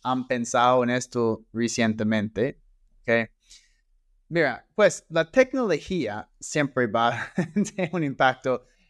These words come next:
Es que no, no podemos, ah, competir con, con tecnología.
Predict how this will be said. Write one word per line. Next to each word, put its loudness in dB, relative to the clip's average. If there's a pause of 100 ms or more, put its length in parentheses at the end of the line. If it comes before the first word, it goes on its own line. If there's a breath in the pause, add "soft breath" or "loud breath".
(100)
Es -10
que 0
no, 4
no 0
podemos, 2
ah, 2
competir -2
con, 0
con -4
tecnología. -2